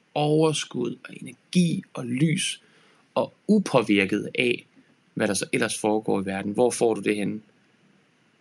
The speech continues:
Hvor får du det henne? Og hold fast i det. Og så kan det være, der skal være lidt mindre af alt det andet. Elin skriver, "Jeg er en god blanding af begge forældre. Har min mors psyke, følsomheden,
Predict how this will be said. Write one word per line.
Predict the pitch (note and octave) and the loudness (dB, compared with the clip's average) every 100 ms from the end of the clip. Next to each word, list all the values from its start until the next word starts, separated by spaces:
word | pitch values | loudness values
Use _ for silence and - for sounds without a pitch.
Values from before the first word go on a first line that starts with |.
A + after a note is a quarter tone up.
| _ | _
Hvor | - A#2 | 0 0
får | - - | 0 -6
du | - - | -6 -10
det | - | -10
henne? | A1+ A1 A#2 _ _ _ _ _ - _ _ _ _ | -10 -12 -16 _ _ _ _ _ -20 _ _ _ _
Og | - | -10
hold | - | -10
fast | - A2+ A2+ - | -4 -4 -2 -4
i | - | -4
det. | - - _ _ _ _ _ - | -6 -8 _ _ _ _ _ -10
Og | G2+ | -2
så | A2+ | 2
kan | |
det | G#2+ | 4
være, | G2+ | 4
der | A2+ | 2
skal | - G#2 | 0 0
være | A2 | 2
lidt | B2 | 2
mindre | B2 A#2+ C#3 G#2+ | 0 -2 -2 -2
af | G#2 | -2
alt | - | -2
det | - | -4
andet. | G2 G#2+ A#2+ _ _ _ _ _ _ _ _ _ _ _ _ - _ - - _ _ _ _ _ _ _ _ _ _ _ _ _ - - _ _ | -4 -6 -8 _ _ _ _ _ _ _ _ _ _ _ _ -20 _ -20 -20 _ _ _ _ _ _ _ _ _ _ _ _ _ -20 -20 _ _
Elin | - A#2 A#2 | -2 2 2
skriver, | G#2+ A2 G#2 | 0 0 4
"Jeg | B2 | 4
er | |
en | B2 | 4
god | C#3+ B2+ | 2 2
blanding | G#2+ G#2+ A2+ | 0 0 0
af | G#2 | 0
begge | G#2 G2+ | 0 -2
forældre. | - G#2+ - | -2 -4 -4
Har | - D3 | -2 2
min | D3 | 2
mors | B2 B2 C#3+ | 2 0 -2
psyke, | - F#3 F#3+ F3+ D#3 _ _ _ _ _ _ | 2 4 4 2 0 _ _ _ _ _ _
følsomheden, | - C3 C#3 C#3+ A#2+ A2 G#2+ G2 | -2 0 2 0 -2 -2 -2 -2